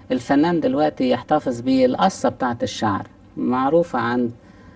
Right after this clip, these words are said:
الفراعنة بتبقى ازاي، بدل ما يلبسوا ملابس المفروض يدرسها الأول قبل ما يحطها، أو الحاجات ديت زي الحية اللي فوق الراس، زي الصدرية اللي حوالين الصدر،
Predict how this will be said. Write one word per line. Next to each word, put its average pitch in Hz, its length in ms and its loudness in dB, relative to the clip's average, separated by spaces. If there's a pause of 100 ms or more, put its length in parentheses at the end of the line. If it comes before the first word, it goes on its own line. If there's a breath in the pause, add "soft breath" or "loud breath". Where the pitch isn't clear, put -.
(140 loud breath)
الفراعنة 131 500 2
بتبقى - 280 -2
ازاي، 127 220 4
بدل 156 260 4
ما 143 80 2
يلبسوا 123 440 0
ملابس 262 520 0
المفروض 247 480 0
يدرسها 135 420 2
الأول 120 460 0
قبل 120 240 -2
ما 110 100 -2
يحطها، 123 560 -2 (380 loud breath)
أو 127 120 6
الحاجات 151 400 0
ديت 123 420 0
زي 123 500 2
الحية 123 400 2
اللي 110 160 -2
فوق 123 260 0
الراس، 113 460 0
زي 113 380 0 (480 loud breath)
الصدرية - 560 2
اللي 107 140 -2
حوالين 117 340 -2
الصدر، - 460 -2